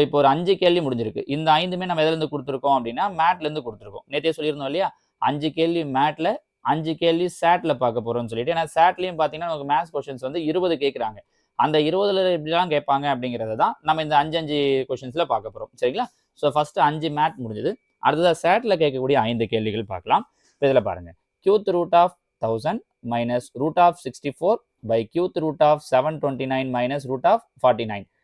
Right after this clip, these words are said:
நம்ம ஏற்கனவே ஸ்கொயர் நம்பர், கியூப் நம்பர்லாம் சொல்லியிருக்கோம். இப்ப இதுல பாருங்க, ஆயிரம் அப்படிங்கிறது எதோட கியூப் அப்படின்னு பார்த்தோம்னா பத்தோட கியூப். அப்ப பத்து மைனஸ் இங்க வெறும் ரூட் ஆஃப்னு கொடுத்துருக்காங்க. நீங்க இதுவும் நாலோட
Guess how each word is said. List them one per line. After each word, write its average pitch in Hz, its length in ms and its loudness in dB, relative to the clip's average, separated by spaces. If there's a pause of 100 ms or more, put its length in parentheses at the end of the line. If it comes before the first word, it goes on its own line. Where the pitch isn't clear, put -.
(200)
நம்ம 165 160 2
ஏற்கனவே 185 280 0
ஸ்கொயர் 180 300 2
நம்பர், 160 260 0
கியூப் 135 180 0
நம்பர்லாம் 117 360 0
சொல்லியிருக்கோம். 107 380 -4 (160)
இப்ப - 140 -8
இதுல 139 140 2
பாருங்க, 156 240 2 (520)
ஆயிரம் 185 340 4
அப்படிங்கிறது 147 440 0 (340)
எதோட 175 240 6 (260)
கியூப் 139 220 2
அப்படின்னு 120 300 0
பார்த்தோம்னா 110 400 0 (420)
பத்தோட 147 380 6 (140)
கியூப். 107 180 -2 (120)
அப்ப 190 140 0 (120)
பத்து 110 260 -4 (360)
மைனஸ் 104 360 -2 (340)
இங்க 160 200 2
வெறும் 220 220 4
ரூட் 180 180 2
ஆஃப்னு 160 220 2
கொடுத்துருக்காங்க. 117 460 -4
நீங்க 139 200 -4
இதுவும் 185 280 -2
நாலோட 180 280 4